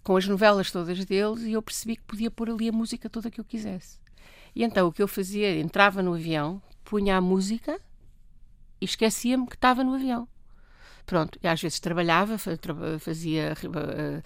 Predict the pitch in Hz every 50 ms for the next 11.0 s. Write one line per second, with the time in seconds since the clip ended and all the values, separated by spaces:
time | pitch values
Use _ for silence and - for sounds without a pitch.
0 | - - - - - - - - - 175 160 165 156 160 175 196 - - - -
1 | 156 156 160 151 165 165 165 160 160 190 185 208 220 - - - 180 170 - 190
2 | 185 185 180 185 202 214 233 233 214 180 160 151 - - - - - - 214 220
3 | 269 311 302 - 240 226 214 196 185 - 180 180 175 170 - - - 202 160 160
4 | 175 220 - - - - - - - - - - - - - - - - - -
5 | - - - - - - - - - - 175 156 185 190 - - - - 202 190
6 | - 190 180 180 - - 175 180 180 190 160 - - 180 175 175 165 165 180 175
7 | 160 156 156 156 170 202 233 - - - - - - - - - - - - -
8 | - - 226 233 - - 233 226 208 233 240 254 254 262 269 262 269 302 294 285
9 | 294 349 440 494 370 214 180 147 147 147 185 - 202 190 202 214 220 220 240 262
10 | 277 302 320 339 - - - - 254 - - 247 233 240 254 240 277 285 302